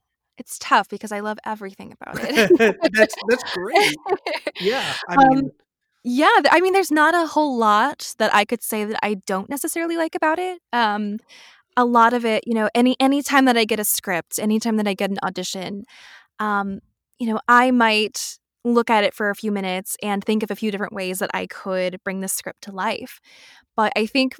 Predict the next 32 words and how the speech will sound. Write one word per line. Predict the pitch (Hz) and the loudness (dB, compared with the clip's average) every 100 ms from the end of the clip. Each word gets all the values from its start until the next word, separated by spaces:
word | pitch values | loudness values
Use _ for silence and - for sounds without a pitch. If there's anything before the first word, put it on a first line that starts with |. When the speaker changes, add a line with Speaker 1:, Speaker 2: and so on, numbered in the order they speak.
| _ _ 233 | _ _ -2
Speaker 1:
my | 233 | 0
favorite | 220 226 226 - | 2 0 0 -4
thing | 220 202 - | -4 -4 -4
is, | 202 196 190 185 - - - _ _ | -4 -2 -4 -4 -6 -6 -10 _ _
is | 220 208 | -4 -2
getting | 208 240 269 | 0 2 2
to | 233 | -2
put | - 220 220 | 0 -2 2
my | 202 208 | 0 0
own | 208 208 | -2 -4
personality | - 208 196 185 190 190 175 - | -4 -8 -4 -4 -4 -4 -8 -6
into | 196 202 - 220 | -4 -4 -4 -6
the | 196 | -6
world, | 185 196 196 185 214 - - - - - _ - | -4 -2 0 -2 -6 -14 -18 -20 -20 -20 _ 0
um, | 214 208 202 208 220 262 _ _ _ _ _ _ _ - | 2 2 0 -4 -8 -10 _ _ _ _ _ _ _ -6
and, | 226 226 226 | 0 0 0
and | 240 240 - _ | 0 0 -2 _
be | 247 302 | -2 -2
a | |
voice | 214 247 311 - | 0 -2 -2 -2
for, | - 196 190 - | -2 0 0 -2
for | 220 | -4
stories, | - 226 226 202 185 | -2 0 0 0 -2
for | - | -8
characters, | - 208 202 - 190 185 208 - - | -6 -4 -4 -4 -4 -4 -6 -10 -10
for, | 202 190 180 180 202 - | -8 -4 -4 -4 -10 -12
um, | 190 190 202 - | -10 -8 -10 -10
for | 185 | -10
brands. | 190 190 220 185 190 - - _ _ _ 196 | -8 -4 -4 -4 -8 -10 -12 _ _ _ -14
Speaker 2:
Mm-hmm. | 151 147 - 214 | -12 -14 -8 -4
Speaker 1:
And, | 208 208 202 | -2 -2 0
um, | 185 190 190 | 0 0 -4